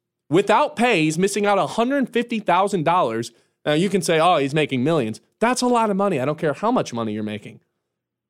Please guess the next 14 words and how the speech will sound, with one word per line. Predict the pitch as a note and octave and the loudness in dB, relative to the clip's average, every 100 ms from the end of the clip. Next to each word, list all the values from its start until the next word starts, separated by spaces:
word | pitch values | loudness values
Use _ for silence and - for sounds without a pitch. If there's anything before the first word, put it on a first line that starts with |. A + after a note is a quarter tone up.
| _ _ _ | _ _ _
He's | G#3 E3 | -6 0
thirty-five | A3+ C#4+ C4+ G#3+ | 2 2 2 0
years | A3 E3 | 0 0
old. | B2 | 0
He | D#3 | 0
doesn't | D3 F#3+ A#3 | 0 0 0
have | B3 | 0
a | A3+ | 0
history | C#3 - A2 A2 | -2 -4 -2 -4
of | G2+ | -2
this. | C3 D#3+ | -4 -4
He's | C#3+ | -6
trying | - G#3+ | -2 0
to | G3 | 0